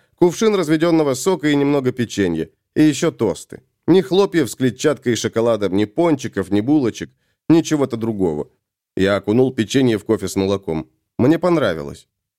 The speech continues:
Ещё и ещё, продолжая наслаждаться утром так, как никогда ещё не наслаждался им в прошлой жизни, полной спешки, графиков,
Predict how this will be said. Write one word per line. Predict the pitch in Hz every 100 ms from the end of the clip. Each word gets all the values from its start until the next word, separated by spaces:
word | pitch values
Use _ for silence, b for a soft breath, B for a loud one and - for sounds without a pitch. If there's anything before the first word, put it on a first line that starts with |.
| -
Ещё | 87 85 76 - 131
и | 123 95
ещё, | 85 - 143 110 b b
продолжая | - 117 127 135 170 156
наслаждаться | 131 139 131 160 156 151
утром | 165 156 139 131
так, | 185 -
как | 180 -
никогда | 170 160 143 165
ещё | 147 151
не | 147
наслаждался | 135 139 120 139 131 -
им | 123 113
в | -
прошлой | 110 104 - 101
жизни, | 95 120 95 80 69 _ _
полной | 101 92 90 85
спешки, | - 123 139 127 -
графиков, | 87 101 127 127 - - -